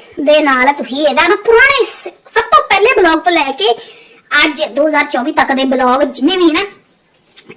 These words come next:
ਹਫ਼ਤਾ, ਦਸ ਦਿਨ, ਪੰਦਰਾਂ ਦਿਨ, ਵੀਹ ਦਿਨ ਲਾ ਕੇ ਤੁਸੀਂ ਸਾਰੇ ਬਲੌਗ ਦੇਖੋ।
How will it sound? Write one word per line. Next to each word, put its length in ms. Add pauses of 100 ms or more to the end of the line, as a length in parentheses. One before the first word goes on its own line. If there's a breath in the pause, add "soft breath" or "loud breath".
(160)
ਹਫ਼ਤਾ, 320
ਦਸ 220
ਦਿਨ, 180
ਪੰਦਰਾਂ 280
ਦਿਨ, 160
ਵੀਹ 160
ਦਿਨ 120
ਲਾ 160
ਕੇ 200 (380 loud breath)
ਤੁਸੀਂ 200
ਸਾਰੇ 280
ਬਲੌਗ 220
ਦੇਖੋ। 340